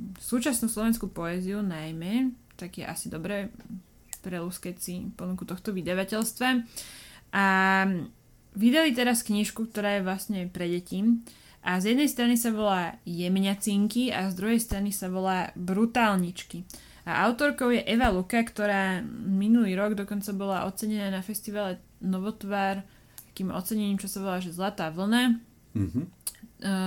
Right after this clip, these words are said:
Speaker 1: teda za svoju, za svoju poéziu, konkrétne teda pre dospelých, ale, ale veď, e, to na kvalite jej diela absolútne neuberá, ba práve naopak. Je to teda knižka básničiek, ak to tam môžem povedať, ak to nie je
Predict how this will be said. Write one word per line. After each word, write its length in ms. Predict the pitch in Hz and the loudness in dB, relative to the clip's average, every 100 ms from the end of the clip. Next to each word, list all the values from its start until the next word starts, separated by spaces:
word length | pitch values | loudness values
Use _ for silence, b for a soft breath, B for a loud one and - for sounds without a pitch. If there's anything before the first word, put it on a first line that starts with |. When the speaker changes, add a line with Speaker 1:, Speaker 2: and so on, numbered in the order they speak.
| 185 | -2
Speaker 1:
teda 240 | 185 180 | -4 -4
za 160 | 185 196 | -4 -2
svoju, 600 | 196 220 202 185 170 165 | -2 -2 -2 -2 -4 -6
za 100 | 196 | -6
svoju 240 | 190 214 185 | -4 -4 -4
poéziu, 380 | 190 208 202 | -2 0 0
konkrétne 420 | 202 190 202 185 185 | -2 -4 -4 -6 -8
teda 140 | 175 | -8
pre 160 | 175 170 | -6 -6
dospelých, 580 | 214 - 208 208 214 196 | -4 -4 -4 0 0 -2
ale, 300 | 175 170 180 - b b b b | -4 -4 -6 -12 b b b b
ale 340 | b 175 180 180 175 170 | b -6 -2 -2 -2 -4
veď, 220 | 175 175 - - | -6 -8 -12 -8
e, 100 | 180 175 175 - - _ _ _ - | -6 -6 -8 -16 -20 _ _ _ -10
to 120 | 180 180 | -6 -4
na 420 | 180 170 170 160 - - 196 - - _ 233 226 - | -2 -4 -6 -10 -12 -12 -14 -16 -20 _ -20 -20 -16
kvalite 420 | - 190 202 202 | -4 -2 0 0
jej 240 | 190 185 | 0 0
diela 500 | 180 190 185 180 175 - | 0 -2 -2 -2 -4 -8
absolútne 500 | - 185 196 190 175 175 - - | -12 -10 -8 -8 -8 -10 -10 -10
neuberá, 640 | 185 180 202 208 220 214 208 | -6 -4 0 0 2 2 0
ba 140 | 196 | -2
práve 260 | 190 190 175 | -2 -2 -2
naopak. 640 | 180 190 214 233 220 226 - _ _ - | 0 2 2 2 2 0 -8 _ _ -4
Je 160 | 214 233 | 2 4
to 140 | 269 | 4
teda 220 | 247 226 | 4 4
knižka 760 | 226 233 254 - 240 202 180 180 - - - - | 4 6 6 6 2 2 2 -4 -10 -18 -20 -14
básničiek, 1000 | 196 180 196 208 - 240 240 233 254 233 | -8 0 4 4 6 8 10 8 6 2
ak 100 | 220 | 2
to 100 | 214 | -2
tam 180 | 214 214 | -2 0
môžem 260 | 214 214 | 0 0
povedať, 320 | 214 202 208 202 | -2 -2 -2 0
ak 120 | 196 | -2
to 100 | - | -2
nie 220 | 190 190 196 | -2 0 0
je 220 | 196 | 0